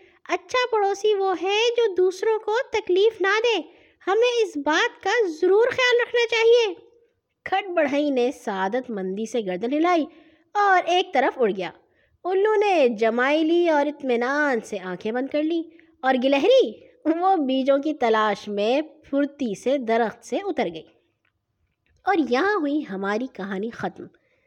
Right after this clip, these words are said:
کل آئیں گے انشاءاللہ ایک اور نئی کہانی کے ساتھ۔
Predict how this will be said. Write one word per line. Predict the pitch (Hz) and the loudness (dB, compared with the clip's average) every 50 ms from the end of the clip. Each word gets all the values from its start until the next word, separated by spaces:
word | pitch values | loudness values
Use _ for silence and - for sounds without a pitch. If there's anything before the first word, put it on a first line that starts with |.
| _ _ _ _ _ _ _ _ _ _ _ _ _ _ _ _ - | _ _ _ _ _ _ _ _ _ _ _ _ _ _ _ _ 0
کل | 523 523 480 440 | 4 4 4 4
آئیں | 427 453 508 494 466 | 4 4 4 6 6
گے | 440 370 | 4 4
انشاءاللہ | 320 269 - 285 277 254 240 226 208 208 220 277 277 | 2 2 2 0 0 2 2 2 0 0 0 -2 0
ایک | - 254 240 - - - | -2 -2 -2 -4 -6 -4
اور | 226 247 277 311 349 381 359 | 0 2 2 2 2 0 0
نئی | 311 262 226 220 240 269 320 320 - - | 0 0 0 0 0 -2 -4 -8 -10 -8
کہانی | - 220 202 190 202 190 190 196 - 254 269 | -6 -6 -6 -4 -4 -2 -2 0 -2 -2 -4
کے | - 330 320 | -2 -2 -4
ساتھ۔ | 320 - - 285 240 196 156 - - - | -4 -2 -2 -2 -2 -2 -2 -6 -12 -20